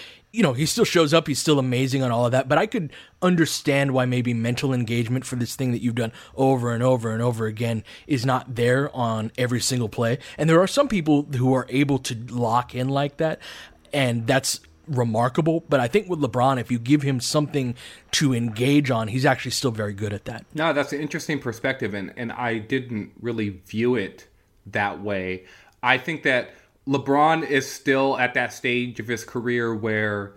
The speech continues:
Speaker 2: I think he very much does take a lot of this stuff personally. Mm-hmm. And when you're a great player, I think that that's an old habit that dies hard, right? Like,
Speaker 1: Yeah.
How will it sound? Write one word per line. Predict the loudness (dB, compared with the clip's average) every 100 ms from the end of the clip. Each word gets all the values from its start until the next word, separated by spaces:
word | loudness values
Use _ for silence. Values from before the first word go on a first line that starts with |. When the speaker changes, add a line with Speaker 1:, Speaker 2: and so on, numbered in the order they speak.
| _
Speaker 2:
I | -4
think | -4 -4
he | -4
very | -4 0 0 0
much | -4 -6 -6
does | -4 -2 -4
take | -6 -6 -6 -6
a | -4
lot | -2 -4
of | -6
this | -8
stuff | -6 -8 -8 -6
personally. | -4 -4 -4 -6 -6 -10 _ _ _ -4
Mm-hmm. | 0
And | 0 0 -2
when | 0 0
you're | 2 0
a | 0
great | -2 -2 -2 -4
player, | -4 -2 0 -2 -2
I | -4
think | -4 -6 -6
that | -6
that's | -2 -2 -4
an | -6
old | -4 -4
habit | -4 -6 -6 -8 -8
that | -8 -6 -4
dies | -4 -6 -6
hard, | -4 -2 -4 -6 _ _ _ _
right? | 0 0 -2 -4
Like, | -4 -4 -6 -8
Speaker 1:
Yeah. | -4 -4